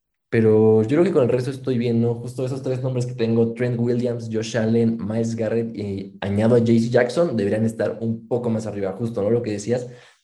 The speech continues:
de que Trent Williams necesita, a, a pesar de que no sea como un nombre sexy, o sea, un nombre de que, "Uy, sí, Trent Williams",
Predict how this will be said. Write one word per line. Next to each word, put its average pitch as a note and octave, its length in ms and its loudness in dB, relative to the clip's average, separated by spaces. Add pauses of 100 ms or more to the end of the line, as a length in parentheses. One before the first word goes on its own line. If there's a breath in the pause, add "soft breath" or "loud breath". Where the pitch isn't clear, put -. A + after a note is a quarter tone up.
(100)
de A#2+ 120 -2
que A2+ 100 -2
Trent B2+ 440 -2
Williams B2 360 0
necesita, A2+ 880 -2
a, G#2+ 60 0
a - 260 -4
pesar B2 180 0
de B2+ 100 -2
que B2 80 -2
no A2+ 120 0
sea A#2 160 -2
como A2 160 -4
un A2 140 -4
nombre A2+ 320 2
sexy, A2 480 -8
o G#2 40 -6
sea, F#2+ 240 -4 (320 loud breath)
un A2+ 160 4
nombre A2+ 280 6
de G2 120 2
que, G#2 140 -4
"Uy, A2 260 2
sí, A2 420 -6
Trent G#2+ 280 -2
Williams", - 580 -2